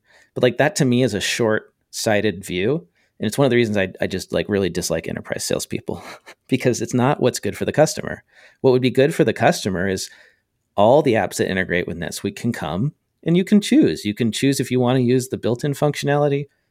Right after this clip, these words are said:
or you can choose if you wanna use something else, whatever meets your needs. And, and, you know, philosophically, I just don't think that it's possible to build a suite that can do everything for every kind of business.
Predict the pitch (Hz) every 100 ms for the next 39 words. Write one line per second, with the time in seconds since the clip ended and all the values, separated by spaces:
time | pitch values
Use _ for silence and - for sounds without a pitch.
0 | _ - 113 107 - - 123 117 - 107
1 | 107 107 98 90 _ _ _ _ 107 110
2 | - 90 98 78 - - 104 117 131 120
3 | - - 101 - 104 131 214 - - -
4 | _ _ _ _ _ _ _ _ _ _
5 | 156 - - 139 131 123 - 127 110 135
6 | - 87 98 113 - 113 - 120 - 85
7 | - _ _ - 110 - - 101 - 107
8 | - - 98 - 110 123 87 104 - _
9 | _ _ _ - 95 92 - - 117 131
10 | - 101 113 110 107 104 117 123 117 -
11 | 113 117 131 127 127 170 87 - -